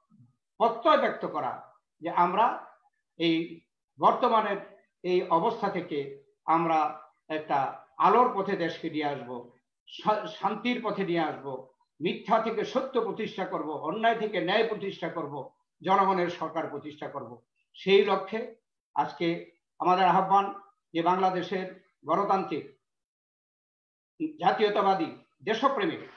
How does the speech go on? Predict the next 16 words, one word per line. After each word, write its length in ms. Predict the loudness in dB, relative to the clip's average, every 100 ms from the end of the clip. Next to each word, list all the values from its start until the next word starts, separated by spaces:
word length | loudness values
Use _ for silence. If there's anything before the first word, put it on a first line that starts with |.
| -20 -20 -20 0
যে 440 | 8 10 10 8 6
ব্যক্তি, 640 | 6 6 4 0 0 -2 -10 -18 _ _ 6
দল, 440 | 8 10 6 0 -10 _ _ _
সংগঠন 640 | 0 4 6 6 4 0 -6 _
যে 280 | 2 6 6
যেখানে 380 | 6 2 2 2
যেভাবে 380 | 4 4 4 2
থাকুক 400 | -2 -4 -8 -8
না 100 | -6
কেন, 180 | -8 -10 -16 _ _ _ 2
আজকে 640 | 2 2 0 0 -4 -14 _ 2
এই 220 | 6 6
স্বৈরাচারী 560 | 6 8 8 6 2 0
সরকারের 440 | -2 2 2 2 -2
পতন 320 | -2 0 0
ঘটানো, 420 | 0 0 0